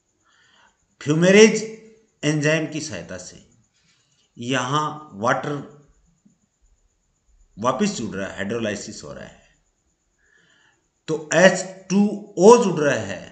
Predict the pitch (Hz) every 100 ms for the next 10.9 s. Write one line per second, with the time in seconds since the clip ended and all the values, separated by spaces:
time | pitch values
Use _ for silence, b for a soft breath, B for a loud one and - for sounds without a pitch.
0 | - _ _ - 139 - 160 185 - -
1 | - 135 123 113 143 156 147 - - -
2 | - 135 151 160 131 143 147 - 127 101
3 | 90 98 107 - 113 110 - - - 190
4 | 175 160 143 135 143 151 170 - _ _
5 | b b b b - 170 180 180 - -
6 | - 131 147 180 151 160 165 160 135 110
7 | - 101 107 98 120 117 - 123 117 107
8 | - 123 156 143 123 120 131 139 143 -
9 | B B B - - 202 233 - 147 165
10 | 160 - 139 160 - - 147 -